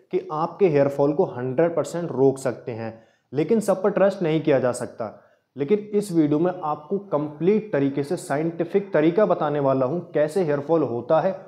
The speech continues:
और कैसे हम लोग उसे रोक सकते हैं। तो वीडियो को end तक ज़रूर देखें। देखिए, hair fall को रोकने के लिए सबसे पहले आपको ये पता होना बहुत ज़रूरी है कि hair fall आखिर होता क्यों है।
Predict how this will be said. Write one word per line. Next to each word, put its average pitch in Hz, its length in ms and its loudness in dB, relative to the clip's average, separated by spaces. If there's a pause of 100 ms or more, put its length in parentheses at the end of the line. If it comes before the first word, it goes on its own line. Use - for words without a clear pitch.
(140)
और 135 240 -6
कैसे 175 260 0
हम 143 180 -4
लोग 160 180 2
उसे 160 180 -2
रोक 135 300 2
सकते - 360 -6
हैं। 110 200 -6 (460)
तो 160 60 0
वीडियो 151 300 4
को 190 240 2
end 151 220 -4
तक 196 120 0
ज़रूर 131 360 0
देखें। 123 340 -4 (260)
देखिए, 170 280 0
hair 160 240 4
fall 180 260 2
को 185 120 4
रोकने 160 360 2
के 165 100 0
लिए 175 140 6
सबसे 180 300 -4
पहले 175 200 0
आपको 151 320 0
ये 139 220 2
पता 160 280 2
होना 160 240 0
बहुत 131 320 -2
ज़रूरी 135 420 0
है 143 140 2
कि 156 160 0
hair 127 160 2
fall 165 220 0
आखिर 139 300 0
होता 131 340 0
क्यों 117 280 -4
है। 107 60 -6